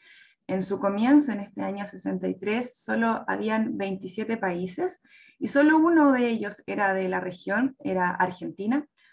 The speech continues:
Los demás países, los veintiséis, eran de la Unión Europea. Entonces también ahí destacar que nuestra región, nuestra región de América Latina y el Caribe, está presente en estas instancias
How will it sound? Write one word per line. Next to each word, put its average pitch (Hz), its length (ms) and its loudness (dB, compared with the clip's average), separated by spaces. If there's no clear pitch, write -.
Los 190 180 -4
demás 190 280 -4
países, 190 420 -6
los 190 140 -6
veintiséis, 185 800 -2
eran 180 340 -2
de 175 420 -6
la 185 120 2
Unión 185 360 0
Europea. 180 580 -2
Entonces 202 360 -6
también 202 280 -2
ahí 226 380 0
destacar 202 920 0
que - 300 -10
nuestra 208 420 -2
región, 180 380 -4
nuestra 185 260 -6
región 190 320 -6
de 190 60 0
América 185 400 -2
Latina 190 420 -2
y 185 80 0
el 180 100 -2
Caribe, 254 520 0
está - 360 2
presente 214 680 -4
en 196 160 -2
estas 196 300 -4
instancias 185 680 -2